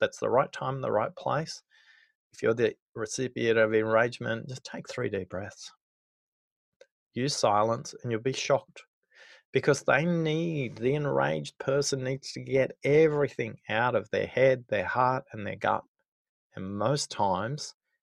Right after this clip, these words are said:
the recipient of the enraged will go into blame, justification, and a whole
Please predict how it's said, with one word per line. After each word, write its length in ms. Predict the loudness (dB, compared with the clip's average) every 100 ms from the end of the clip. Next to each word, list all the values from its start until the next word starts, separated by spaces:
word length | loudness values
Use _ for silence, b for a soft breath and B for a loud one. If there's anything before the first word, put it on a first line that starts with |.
| _ _ _
the 140 | 2 2
recipient 640 | 2 2 2 4 2 2
of 140 | -2 -4
the 100 | -4
enraged 800 | 0 2 2 2 -2 -10 -10 -8
will 100 | -2
go 240 | 2 2
into 480 | 0 -6 -6 -6 -10 _ _
blame, 560 | 4 6 4 2 -2 -6 _ _ _ _ _ 0
justification, 1200 | 0 0 -4 -4 -2 0 2 2 0 -4 -4 -8 b b b
and 140 | -12 -12
a 20 |
whole 480 | -12 0 4 4